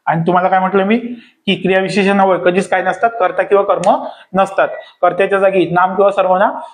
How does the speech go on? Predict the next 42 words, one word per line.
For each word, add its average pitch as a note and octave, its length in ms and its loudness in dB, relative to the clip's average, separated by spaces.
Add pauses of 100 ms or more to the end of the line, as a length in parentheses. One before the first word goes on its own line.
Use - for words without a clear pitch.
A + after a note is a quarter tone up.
(140)
लागत F3+ 320 2
असते, E3+ 200 -2
कर्माच्या F#3 420 0
जागी F#3+ 200 0
सुद्धा F#3 240 0
नाम F#3 180 -2
किंवा G3+ 200 0
सर्वनाम G3 420 0
लागत F#3+ 280 2
असते. D#3+ 220 -4
बरं, F#3 220 2 (1160)
तसंही A3 220 4
मी A3+ 160 0 (360)
तुम्हाला G#3+ 240 2
कर्म G#3 300 0
कसे G#3+ 220 0
ओळखावे G3+ 320 2
याच्याबद्दलचा G3 560 0
व्हिडिओ F#3 240 4
मी G#3+ 160 0 (360)
अगोदरच G3+ 500 2
आपल्या G3 320 2
YouTube-च्या F#3+ 720 0
चॅनलवर G3 400 2
अपलोड G3 260 0
केलेला G3+ 340 2
आहे, E3 140 2
त्याच्या G3+ 480 -2
आधारे G3 260 0
जाऊया F#3+ 300 4
आपण. E3 220 0
काय F#3+ 140 2
म्हटलं G#3 220 0
होतं G#3+ 120 2
मी G#3 120 -2
तुम्हाला? G#3 240 2
कर्त्याला G3 360 0
काय G3 140 0
लावायचा? G3 280 2
ने F#3+ 180 0
लावायचा, G3 280 4
क्रियापद G3 320 0